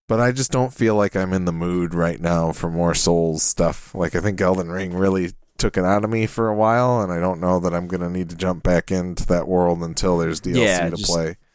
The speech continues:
Speaker 2: just Souls fatigue.
Speaker 1: Yes, but, uh, but it, it feels like a very competent one of those. Like,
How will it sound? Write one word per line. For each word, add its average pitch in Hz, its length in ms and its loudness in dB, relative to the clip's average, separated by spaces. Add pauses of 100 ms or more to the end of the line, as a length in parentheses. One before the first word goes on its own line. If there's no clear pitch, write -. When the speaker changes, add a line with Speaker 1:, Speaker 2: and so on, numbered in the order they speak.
(560)
Speaker 2:
just - 320 -2
Souls 117 560 0
fatigue. 104 760 0 (420)
Speaker 1:
Yes, 110 640 2 (320)
but, 117 400 0
uh, 131 240 2
but 135 220 2
it, 135 120 2
it 147 180 0
feels 196 380 0
like 214 140 0
a 202 40 -2
very 185 240 2
competent 160 760 0
one 131 140 2
of 104 160 0
those. 80 500 0
Like, 95 380 2